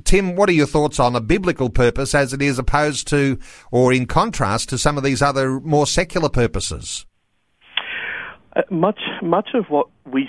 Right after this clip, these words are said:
Speaker 2: see in the secular world when it comes to money, uh, it's,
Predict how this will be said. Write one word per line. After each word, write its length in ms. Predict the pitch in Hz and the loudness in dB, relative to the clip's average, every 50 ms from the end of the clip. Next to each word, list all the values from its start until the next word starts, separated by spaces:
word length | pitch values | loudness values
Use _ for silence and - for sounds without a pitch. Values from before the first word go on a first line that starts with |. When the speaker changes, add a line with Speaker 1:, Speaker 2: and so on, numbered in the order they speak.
| - - - | -6 -8 -4
Speaker 2:
see 340 | 139 135 131 131 127 123 113 | 0 0 0 2 0 0 0
in 160 | - 123 117 117 | 0 0 0 0
the 80 | 113 - - | -2 -2 0
secular 380 | 127 123 - - 131 113 110 | -2 -2 -2 -2 -2 -2 -2
world 400 | 107 104 113 110 107 107 107 104 | -2 -2 0 0 2 0 0 -2
when 80 | 110 107 | -2 -4
it 100 | 101 - | -4 -2
comes 240 | - 123 117 117 110 - | -2 -2 -2 -2 -4 -6
to 80 | - 120 | -6 -2
money, 380 | 110 110 110 107 104 107 107 107 120 - - | -2 -2 -2 -2 -2 -4 -6 -6 -8 -4 -2
uh, 200 | 117 110 113 - | 0 0 0 0
it's, 180 | - 147 - | 0 -2 -6